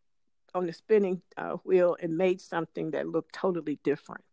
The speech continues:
something that was moving towards wholeness and healing and goodness? And, you know, even the, you know, 'cause it,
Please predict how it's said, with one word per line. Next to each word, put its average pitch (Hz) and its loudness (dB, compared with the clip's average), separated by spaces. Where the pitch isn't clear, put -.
something 262 4
that 190 2
was 180 0
moving 208 4
towards 175 0
wholeness 175 -2
and 156 -6
healing - -4
and 165 0
goodness? 170 0
And, 160 -6
you 226 4
know, 160 2
even 311 6
the, 233 -4
you 302 4
know, 214 0
'cause 214 0
it, 214 0